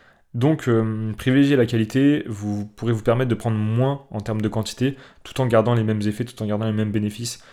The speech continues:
Et ça, bah, c'est, euh, c'est non négligeable. Et, euh, en fait, euh, que ce soit au niveau du corps, que ce soit au niveau de la digestion, que ce soit au niveau,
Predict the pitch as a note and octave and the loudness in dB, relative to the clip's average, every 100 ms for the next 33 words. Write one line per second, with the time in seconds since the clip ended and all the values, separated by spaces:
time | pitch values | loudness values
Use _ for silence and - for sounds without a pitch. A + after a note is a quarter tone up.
0 | - _ - - A2+ A#2+ A2 G2 G2 - | -20 _ -8 -2 0 0 0 -4 -4 -6
1 | G2 F#2 F2+ F2+ - G2+ G#2 G#2 G2+ G#2 | -6 -4 -4 -6 -8 -4 -2 0 0 0
2 | A#2+ A2 - - - _ _ G#2+ A2+ A2 | 0 -2 -10 -20 -20 _ _ -2 0 2
3 | G2 F#2 F2+ - - F#2 - G#2 - F#2 | 0 -4 -6 -8 -8 -8 -6 -8 -8 -10
4 | F2+ F2+ - G#2+ G#2 G2 F#2+ F#2+ G2+ G2+ | -10 -10 -6 -2 -2 -2 -6 -4 -2 -2
5 | - G#2 G2 F#2+ F#2+ G2+ - G2+ G2+ G#2+ | -4 -6 -4 -4 -4 -8 -6 -6 -6 -6
6 | G2+ G2+ G2+ G#2+ | -4 -4 -2 -2